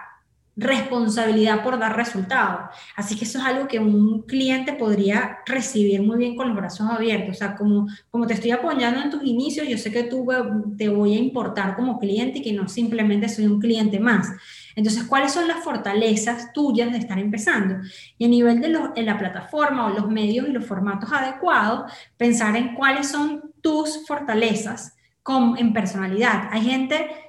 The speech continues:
que se le da muy bien hablar. En mi caso, he trabajado mucho hablando, entonces dando clases, este, trabajando con líderes de opinión, tanto en, en el ámbito público como en el privado,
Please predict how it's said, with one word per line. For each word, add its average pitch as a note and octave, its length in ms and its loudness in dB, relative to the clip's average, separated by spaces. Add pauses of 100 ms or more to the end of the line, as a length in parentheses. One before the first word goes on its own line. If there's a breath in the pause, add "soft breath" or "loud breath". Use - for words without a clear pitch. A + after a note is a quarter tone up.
(120)
que A#3+ 100 0
se A#3 120 0
le G#3 100 4
da G#3+ 140 4
muy C4 280 4
bien A3 220 2
hablar. G3+ 440 2 (240 loud breath)
En A3+ 140 0
mi A3+ 160 2
caso, B3 560 0
he G#3 180 0
trabajado G#3+ 480 0
mucho A#3+ 560 2
hablando, G#3+ 600 2
entonces G#3 420 0
dando G3 320 0
clases, A#3 800 0
este, G#3 560 2
trabajando G#3 480 2
con G#3+ 220 6
líderes G#3+ 760 4
de A#3 140 4
opinión, A3 560 6
tanto G3+ 420 -2
en, G3 280 -4
en G3 320 0
el F#3+ 80 -2
ámbito G#3 480 2
público A#3+ 640 2
como G3 260 -4
en F#3 120 0
el F3+ 100 -4
privado, A#3 760 4